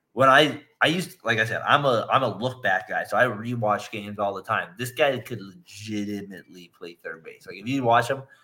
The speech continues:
and there's a reason. Like, I understand in back in the day, you would get votes, and there might be a year or two if you probably look back at it, maybe he didn't deserve a Gold Glove. But we're talking about a guy that won sixteen straight Gold Gloves. That's insane in an eighteen-year career.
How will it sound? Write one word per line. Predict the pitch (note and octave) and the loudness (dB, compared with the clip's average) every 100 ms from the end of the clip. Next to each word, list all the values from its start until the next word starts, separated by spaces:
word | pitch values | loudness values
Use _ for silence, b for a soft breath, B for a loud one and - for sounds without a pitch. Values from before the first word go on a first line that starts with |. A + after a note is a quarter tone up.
| b | b
and | A#2 C3 | -2 2
there's | D3 | 4
a | C3+ | 2
reason. | A2 B2 B2+ A2+ | 0 -2 -2 -4
Like, | G2+ G#2 | -4 2
I | A#2+ | 2
understand | C3+ A#2+ C3 B2 | 2 -2 -2 -2
in | G#2+ | 0
back | G#2+ A2 A2+ | 2 2 -2
in | |
the | G#2 | -6
day, | G2 G#2 | -6 -6
you | G2+ G2+ | -6 -10
would | F#2 | -10
get | G2+ G2 | -12 -12
votes, | F#2+ G2 F#2+ - - | -8 -8 -10 -14 -16
and | G2+ G2+ _ | -16 -18 _
there | C#3+ | -4
might | D#3+ C#3+ A2+ | 4 4 4
be | G#2 | -4
a | |
year | G2 G2 G2+ | -6 -4 -4
or | G2+ | -4
two | G2+ G2 | -6 -8
if | G2 | -8
you | G2 | 0
probably | G#2 F#2+ G2 | 0 0 -8
look | G2 | -8
back | F#2 F#2 F2+ | -4 -2 0
at | F2+ | -2
it, | E2+ | -4
maybe | G2 F2+ | -10 -18
he | F#2 | -20
didn't | F#2+ F#2+ | -20 -20
deserve | F#2+ G2 F2+ | -14 -12 -12
a | |
Gold | F2 F#2+ G2 | -14 -16 -16
Glove. | E2+ E2+ F#2 - b b b - | -8 -6 -6 -10 b b b 2
But | - B2+ | 4 6
we're | D3 | 6
talking | G3 G3+ F3+ | 6 6 4
about | B2+ A#2 A2+ | 8 8 6
a | |
guy | G2+ G2 G2+ A2 | 2 2 2 4
that | G#2+ G#2+ | 0 0
won | G2+ F#2+ - | -4 -6 -10
sixteen | - - - - B2+ B2 - - _ _ _ - A#2+ A2 G#2 | -10 -8 -8 -4 -4 -6 -10 -18 _ _ _ -14 -8 -6 -8
straight | - - F#2+ E2+ G2+ | -10 -8 -8 -8 -12
Gold | F2 C#2+ E2 | -12 -12 -12
Gloves. | D2+ C#2 | -12 -4
That's | A2 A2+ A#2+ | -2 -2 -4
insane | G2+ - A2+ G#2+ G2+ F#2+ | -6 -6 -6 -4 -4 -6
in | |
an | F#2 - | -10 -10
eighteen-year | G2 - G2 F#2+ F#2 F#2 | -12 -12 -16 -16 -14 -12
career. | - F#2 F#2+ F#2 | -10 -8 -8 -10